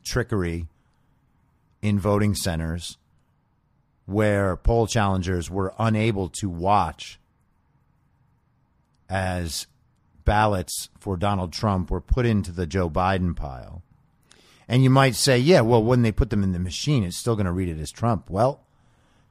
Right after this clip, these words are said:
that's where you're wrong. Because what these machines can do is take in a batch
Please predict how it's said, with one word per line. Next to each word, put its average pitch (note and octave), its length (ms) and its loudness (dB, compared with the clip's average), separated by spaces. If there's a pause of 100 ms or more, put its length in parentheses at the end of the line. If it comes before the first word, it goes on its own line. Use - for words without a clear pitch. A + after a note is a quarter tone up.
that's D#3+ 240 -4
where D#3+ 120 2
you're A#2+ 140 4
wrong. A#2+ 520 -2 (960)
Because C#3+ 300 2
what E3+ 140 4
these E3 180 0
machines C3+ 440 2
can G#2 200 0
do G2 560 2 (640)
is C3 240 0
take D3 400 -2
in G2+ 480 -2 (560)
a A#2 100 0
batch F#2 760 -2